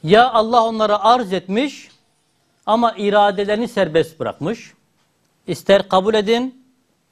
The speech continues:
ister etmeyin diye. Bu hakikattır diyorlar. Allah onlara arz etmiş, Allah onlara teklif etmiş ama ağır bir vazife olduğu için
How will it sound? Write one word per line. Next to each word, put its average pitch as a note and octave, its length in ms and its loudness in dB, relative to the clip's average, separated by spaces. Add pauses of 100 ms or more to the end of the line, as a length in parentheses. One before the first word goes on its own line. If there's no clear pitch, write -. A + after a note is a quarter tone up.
(280)
ister D3 320 -2
etmeyin G#2+ 400 -8
diye. A#2+ 260 -10 (720)
Bu D#3 140 0
hakikattır F3 640 -4
diyorlar. G#3 380 -2 (760)
Allah E3 280 0
onlara C#3+ 340 -2
arz D#3 240 0
etmiş, F#3+ 520 -6 (580)
Allah F3 280 2
onlara D3 340 -4
teklif F3+ 320 -6
etmiş G#3 500 -4 (460)
ama E3 260 0
ağır F#3 340 2
bir F#3+ 80 -6
vazife D#3+ 360 -2
olduğu C#3 260 -2
için A#3 560 -2